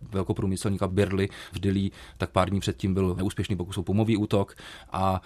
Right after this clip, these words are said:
vlastně určité takové, jako v době, i kdy Gandhi hladověl, ta posledního slavná hladovka, tak kolem toho Birlova domu chodili prý davy lidí, kteří volali: „Nechte Gandhiho umřít.“ Jo, takže ta prostě určitá nespokojenost části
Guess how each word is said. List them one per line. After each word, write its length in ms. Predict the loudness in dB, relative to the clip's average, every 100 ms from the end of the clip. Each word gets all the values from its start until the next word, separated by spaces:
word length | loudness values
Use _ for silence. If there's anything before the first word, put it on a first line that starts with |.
| -10 -6
vlastně 440 | -2 2 6 4
určité 440 | 4 -2 2 2
takové, 300 | 2 2 4
jako 280 | 4 4 4
v 180 | 2 2
době, 220 | 4 6
i 80 | 6
kdy 120 | 4
Gandhi 380 | 4 4 4 4
hladověl, 460 | 4 6 8 8 6
ta 80 |
posledního 460 | 0 0 0 0 -2
slavná 360 | -2 0 2 2
hladovka, 500 | 0 -2 2 0 0 -8 -6
tak 180 | -4 -4
kolem 320 | 2 6 6
toho 320 | 4 4 4
Birlova 340 | 2 4 4 4
domu 260 | 4 2
chodili 340 | 2 0 2 2
prý 320 | 2 0 0
davy 340 | 2 4 4 2 -8 -4
lidí, 400 | -2 2 4 2
kteří 400 | 2 0 2 0
volali: 320 | 0 2 4
„Nechte 280 | 4 2 2
Gandhiho 400 | 4 4 4 2
umřít.“ 520 | 2 2 4 2 0 -16 -20 -10 0
Jo, 180 | 2
takže 200 | 2 2
ta 140 | 2 2
prostě 280 | 0 -4 -4
určitá 300 | -2 2 2
nespokojenost 680 | 2 0 4 4 4 2 -2
části 260 | -2 -2